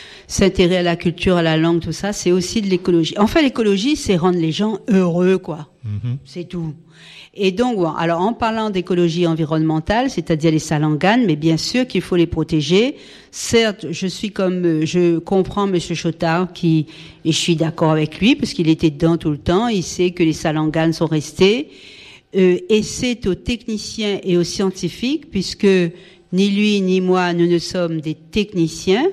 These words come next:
Speaker 1: nous sommes seulement des gens amoureux de ce que nous faisons. Euh, nous ne, nous ne sommes, euh, nous, de,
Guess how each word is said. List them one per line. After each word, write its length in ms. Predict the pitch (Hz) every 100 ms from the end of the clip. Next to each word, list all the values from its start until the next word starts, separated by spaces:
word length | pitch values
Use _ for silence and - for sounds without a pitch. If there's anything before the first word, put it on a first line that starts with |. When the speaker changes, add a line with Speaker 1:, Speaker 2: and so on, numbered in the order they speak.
| 392
Speaker 1:
nous 120 | 160
sommes 260 | 160 175 165
seulement 320 | - 156 165
des 140 | 151
gens 420 | 147 135 165 165 160 - -
amoureux 560 | 175 170 180 170 185 185
de 100 | 165
ce 120 | 147
que 60 | -
nous 140 | 156 156
faisons. 520 | 165 151 170 220 320 - - - -
Euh, 200 | 180 180 175
nous 220 | 185 202
ne, 560 | 196 196 190 185 180 175
nous 400 | 180 196 196 190
ne 160 | 185
sommes, 320 | 185 190 165
euh, 540 | 170 165 175 160 160 160
nous, 320 | 160 190 190
de, 380 | 175 175 170 160